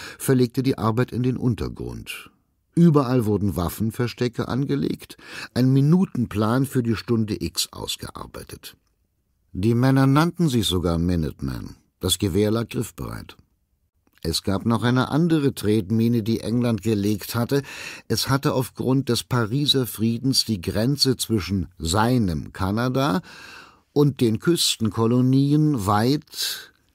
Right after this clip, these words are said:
nach Süden und Osten verlegt, so weit, dass die Alleghenies dicht im Rücken der Städte jetzt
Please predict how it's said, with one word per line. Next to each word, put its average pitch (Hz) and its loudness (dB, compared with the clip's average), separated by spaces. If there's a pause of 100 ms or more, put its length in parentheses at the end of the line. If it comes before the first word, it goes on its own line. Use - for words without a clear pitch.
(460)
nach 101 0
Süden 139 2
und - -2
Osten 123 0
verlegt, 139 4
so 120 4
weit, 92 0 (640)
dass 113 0
die - -2
Alleghenies 113 2
dicht 127 -2
im 127 2
Rücken 117 0
der 107 2
Städte 110 0
jetzt - -4